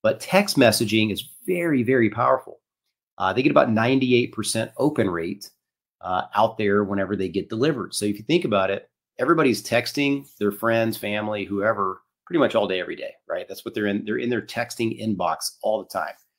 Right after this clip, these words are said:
So when you send a text message out from your company, they're gonna see it for at least probably three to five days a week. Um, 'cause when you, when you think about it, when you go into your text message on your phone, you open up your text app,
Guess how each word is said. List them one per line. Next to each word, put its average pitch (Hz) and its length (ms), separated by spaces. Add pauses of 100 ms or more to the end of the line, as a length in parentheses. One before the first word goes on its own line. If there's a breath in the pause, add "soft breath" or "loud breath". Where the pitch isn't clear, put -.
(260)
So 120 100
when 123 100
you 127 80
send 190 320
a 208 60
text 180 320
message 113 260
out 104 220
from 104 80
your 98 120
company, 131 540 (580)
they're 120 120
gonna 147 180
see 196 340
it 98 280 (260)
for 117 200
at 117 100
least 156 240
probably 104 640 (540)
three 123 220
to 120 80
five 110 360
days 107 380
a 87 80
week. 113 420 (600)
Um, 101 240
'cause 107 180
when 120 80
you, 127 160
when 123 100
you 117 120
think 160 180
about 113 160
it, 110 100
when 104 80
you 104 120
go 135 160
into 139 100
your 117 140
text 135 280
message 107 360
on 101 100
your 92 120
phone, 98 420
you 95 100
open 117 240
up 113 160
your 104 100
text - 360
app, 78 240